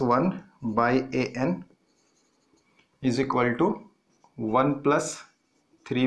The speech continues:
by two to the power n by two plus three by two to the power n। ठीक है, अब हम लोगों को इस वैल्यू को सिर्फ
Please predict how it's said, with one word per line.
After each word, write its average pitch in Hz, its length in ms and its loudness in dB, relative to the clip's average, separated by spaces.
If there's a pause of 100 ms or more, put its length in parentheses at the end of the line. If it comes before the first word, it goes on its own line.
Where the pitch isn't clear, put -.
by 123 120 2 (520)
two 123 180 -2
to 123 100 -2
the 123 160 0
power 120 200 4 (200)
n 123 100 0 (760)
by 120 120 0 (220)
two 160 120 6 (200)
plus 160 240 2 (440)
three 131 280 4
by 135 100 4 (760)
two 135 180 4
to 135 120 2
the 110 140 0
power 104 200 0 (200)
n। 107 40 -14 (1400)
ठीक - 180 -2
है, 180 100 4 (480)
अब 175 120 2
हम 180 160 4
लोगों 180 160 8
को 185 440 8
इस 165 200 2 (840)
वैल्यू 135 500 4
को 139 220 4 (100)
सिर्फ 214 260 2